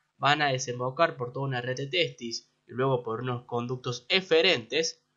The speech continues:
a una estructura que se llama epididimo, que es todo esto que vemos acá. Este epididimo está formado por una cabeza, por un cuerpo y por una cola.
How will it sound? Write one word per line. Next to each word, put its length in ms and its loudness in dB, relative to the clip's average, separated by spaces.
a 240 10
una 140 4
estructura 680 2
que 100 -4
se 140 2
llama 580 2
epididimo, 760 0
que 100 -6
es 100 -8
todo 160 2
esto 200 -2
que 120 -4
vemos 160 -12
acá. 340 -10
Este 220 0
epididimo 760 4
está 280 -10
formado 520 4
por 180 2
una 200 -4
cabeza, 580 4
por 160 -4
un 140 -8
cuerpo 340 4
y 60 -10
por 160 -16
una 220 -12
cola. 360 2